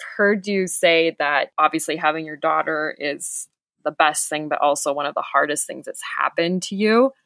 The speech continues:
Can you talk about how it is being a single working mom? And do you have any tips for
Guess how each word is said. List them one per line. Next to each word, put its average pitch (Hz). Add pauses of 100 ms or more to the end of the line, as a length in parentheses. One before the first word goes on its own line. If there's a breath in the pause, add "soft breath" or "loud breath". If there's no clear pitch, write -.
(360)
Can 208
you 202
talk 185
about 160 (500)
how 180
it 170
is 170
being 180
a 165
single 180
working 196
mom? 208
And 170
do -
you 180
have 175 (680)
any 180
tips -
for 165